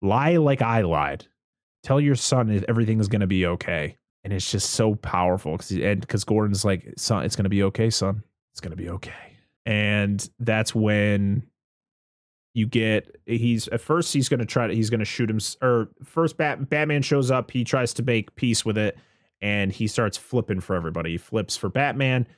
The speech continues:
It's on the bad side. He shoots Batman. He does it again for himself. He's fine. And then he was gonna go get his son. And right as he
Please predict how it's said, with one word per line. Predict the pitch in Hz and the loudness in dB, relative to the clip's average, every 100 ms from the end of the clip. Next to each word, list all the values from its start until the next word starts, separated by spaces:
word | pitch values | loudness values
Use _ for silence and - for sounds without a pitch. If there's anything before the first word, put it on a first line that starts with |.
| _ _ - | _ _ -4
It's | 110 - | -2 0
on | 113 | 0
the | 101 | 0
bad | 107 104 - | 0 0 0
side. | 107 98 | -2 -2
He | |
shoots | 92 - 101 | -2 -2 -4
Batman. | - 135 123 123 120 120 - _ _ | -2 -2 0 0 0 -2 -6 _ _
He | - | -4
does | 113 120 113 | 0 2 2
it | |
again | 104 127 113 | 0 0 0
for | - | 0
himself. | 101 95 - 113 104 - _ _ | 0 0 0 0 0 -4 _ _
He's | 120 110 | -2 -2
fine. | - 113 110 104 92 | 0 0 0 -2 -4
And | 104 | -6
then | 107 | -4
he | 107 | -4
was | 104 | -4
gonna | 113 104 | -4 -4
go | 101 98 | -2 -2
get | 98 | -2
his | 98 - | -2 -2
son. | 120 110 107 | 0 0 0
And | - 98 | -4 -4
right | 104 101 | -2 0
as | 101 | -2
he | 95 | -4